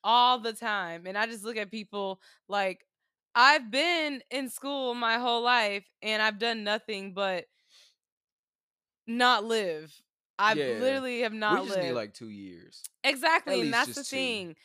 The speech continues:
Speaker 1: It's just that I feel like for us that I just truly want us to, I like, and I kinda explain it this way too.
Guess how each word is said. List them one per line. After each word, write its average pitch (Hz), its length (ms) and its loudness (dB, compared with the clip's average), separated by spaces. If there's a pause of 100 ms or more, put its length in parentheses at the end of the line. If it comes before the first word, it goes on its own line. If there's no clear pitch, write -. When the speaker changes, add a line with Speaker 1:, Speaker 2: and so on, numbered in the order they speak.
(220)
Speaker 1:
It's 190 100 -12
just 233 200 -6
that 208 420 2 (720)
I 208 160 2
feel 233 300 -2
like 214 320 -2
for 208 180 -2
us 196 400 -2
that 180 180 -4
I 185 140 2
just 190 300 -12
truly 214 320 -6
want 185 320 -6
us 175 400 -6
to, 165 320 -6 (360)
I 302 180 8
like, 370 380 6
and 262 160 -2
I 302 100 4
kinda 339 260 2
explain 285 280 -2
it 233 100 -4
this 226 200 -6
way 190 200 -2
too. 180 520 -6